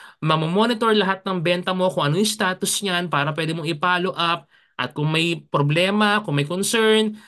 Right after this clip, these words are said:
yan, meron po tayong customer support para sa system na ito. And tayo po ay cash on delivery nationwide. Tayo rin po ay may C O D and C O P international hanggang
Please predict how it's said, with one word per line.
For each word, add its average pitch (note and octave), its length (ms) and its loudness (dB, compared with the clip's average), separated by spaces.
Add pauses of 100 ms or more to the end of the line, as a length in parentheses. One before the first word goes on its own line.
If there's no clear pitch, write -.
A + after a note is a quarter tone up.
(120)
yan, C3+ 160 0
meron D#3+ 240 0
po F3+ 140 -4
tayong D#3+ 260 -2
customer F3 480 0
support F#3 540 -2
para D#3+ 240 -2
sa E3 100 -10
system F3+ 400 -2
na F#3 80 -4
ito. G#3+ 400 -2 (320)
And E3 240 -4 (160)
tayo F3+ 240 2
po F#3+ 320 0
ay D#3+ 160 -2
cash F3 240 -2
on E3 160 -4
delivery D3+ 560 0
nationwide. B2+ 960 -2 (320)
Tayo E3 240 0
rin E3 240 -2
po G3+ 240 2
ay D#3+ 100 -4
may D#3 140 -4
C E3 320 -6
O D#3+ 80 2
D D#3+ 240 -2
and D3+ 80 -2
C D#3 320 -6
O D#3 160 -2
P F3+ 320 -4 (320)
international D3 1040 -2
hanggang D3 640 -2